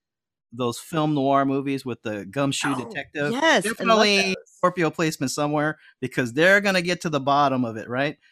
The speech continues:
Speaker 2: Yep.
Speaker 1: But just looking at people these days, and these could be people that I've known my whole life from when I was little, right?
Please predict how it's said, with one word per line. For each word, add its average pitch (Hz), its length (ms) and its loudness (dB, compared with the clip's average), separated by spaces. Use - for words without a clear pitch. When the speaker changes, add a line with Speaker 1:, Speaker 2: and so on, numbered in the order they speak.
Speaker 2:
Yep. 190 260 -4
Speaker 1:
But 156 220 2
just 269 480 2
looking 262 460 2
at 262 120 -4
people 277 280 -4
these 247 200 -6
days, 262 480 -6
and 156 220 -2
these 269 240 0
could 247 280 -6
be 208 120 -4
people 196 760 -4
that 135 160 -4
I've 170 220 2
known 170 320 0
my 139 160 0
whole 139 220 -6
life 123 480 -6
from 123 140 -10
when 127 140 -2
I 139 80 0
was 117 160 -6
little, 120 260 -6
right? 120 240 -8